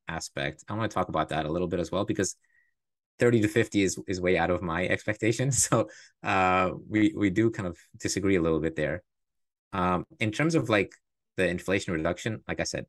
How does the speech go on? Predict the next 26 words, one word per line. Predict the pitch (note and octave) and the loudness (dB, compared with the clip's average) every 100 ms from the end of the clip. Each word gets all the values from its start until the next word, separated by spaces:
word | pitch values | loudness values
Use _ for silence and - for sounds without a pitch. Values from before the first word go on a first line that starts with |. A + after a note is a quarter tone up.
| _ | _
this | - G#2+ A2+ | -4 0 2
is | G2 | 2
very | F2 E2+ | 2 2
bullish. | C#2 F2 A#2+ - - | 2 0 -2 -8 -10
This | - F#2 | -4 -4
should | - E2+ | -2 -2
double | E2 D#2 | -2 -2
the | D#2 | -4
price | - C#2+ - | -4 -6 -6
of | - | -6
eth, | - - _ _ - | -8 -10 _ _ -8
uh, | F2 D#2 D2 | -6 -4 -6
from | - F2+ | -6 -2
what | E2 | 0
it | D2+ | 0
would | D#2+ | -2
be | D2 | -4
otherwise. | C2+ C#2+ G#1 G1+ - - _ _ _ | -4 -6 -8 -12 -16 -20 _ _ _
That, | F2+ F2+ | -4 -2
that's | - F2+ - | -4 -4 -4
kind | F2 E2 | -6 -6
of, | D#2+ | -4
like, | D#2+ D#2+ | -6 -6
important | D#2+ - D2+ D2 | -12 -8 -8 -8
to | - | -12
say. | - | -14